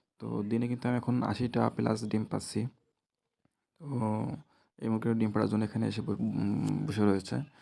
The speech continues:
তো আমি আসলে জানি না আমার এই শেডে লস হবে কি লাভ হবে, প্যারেন্টস আমার, আহ, কতটুকু বাচ্চা প্রোডাকশন আসবে। অনেকে দেখা যায় যে আপনার, আহ, মুরগি ঠিক মতোই আপনার, উম, ডিম উৎপাদন নিয়ে চলে আসছে, কিন্তু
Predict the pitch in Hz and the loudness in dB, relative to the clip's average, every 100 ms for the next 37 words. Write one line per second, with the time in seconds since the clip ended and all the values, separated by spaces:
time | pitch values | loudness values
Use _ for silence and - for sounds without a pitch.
0 | - - - _ _ _ _ - 107 104 | -20 -20 -20 _ _ _ _ -4 0 0
1 | 107 107 - _ _ _ _ _ 113 127 | 0 -4 -10 _ _ _ _ _ 0 0
2 | 127 131 127 123 123 107 107 110 107 107 | 4 4 6 6 6 6 4 4 4 2
3 | - 101 104 104 98 101 - - 98 98 | 0 2 4 4 6 4 2 0 0 0
4 | 98 95 101 95 95 95 98 98 98 104 | 2 2 4 4 4 4 2 2 0 0
5 | 98 95 98 101 104 90 - 98 - 107 | 2 2 2 0 0 -2 -2 -2 -2 -2
6 | - - - - 95 92 98 98 92 - | -4 -18 -20 -6 -4 0 0 0 0 0
7 | 98 90 92 95 117 - _ _ - - | 2 2 2 0 -2 -8 _ _ -6 -4
8 | 117 117 117 120 113 113 113 113 107 107 | -2 -2 0 2 4 4 2 2 2 2
9 | 107 104 107 104 - 101 104 107 101 104 | 2 2 2 2 2 4 4 2 -2 -2
10 | 110 104 107 107 107 104 113 110 104 101 | -2 2 4 4 2 0 0 2 2 0
11 | - - - - - - - 110 107 107 | -2 -6 -8 -8 -8 -8 -2 2 2 0
12 | - 104 104 104 101 - - 101 95 107 | -2 0 0 0 0 -2 -4 -2 0 0